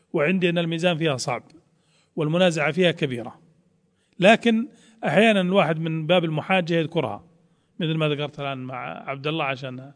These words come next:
أحتج بها عليه، يمكن هو يحتج يعني بها في وقت آخر علي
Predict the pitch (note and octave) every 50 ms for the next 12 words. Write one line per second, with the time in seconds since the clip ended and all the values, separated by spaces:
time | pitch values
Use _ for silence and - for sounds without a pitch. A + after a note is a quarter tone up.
0 | _ _ _ _ _ _ _ _ _ _ _ - D3+ - - - F3+ D3+ C#3 D3+
1 | D#3 D3 C#3+ D3+ E3 C#3+ D#3+ D3+ F3 D#3+ C3+ C#3 C3+ B2+ A2+ A2+ A#2+ D3 G3+ F#3+
2 | - A#3+ G#3+ G#3+ G3+ D3 D3+ F3+ F#3 E3 D3+ D#3+ F3 - - - _ _ _ _
3 | _ _ _ _ - - F3 E3 E3+ E3+ D#3+ F#3 F3 E3 D#3 D3 E3 E3 E3 E3+
4 | - E3+ E3+ D#3 D3 E3 D3+ D3+ F3 F3+ F#3+ G#3 A3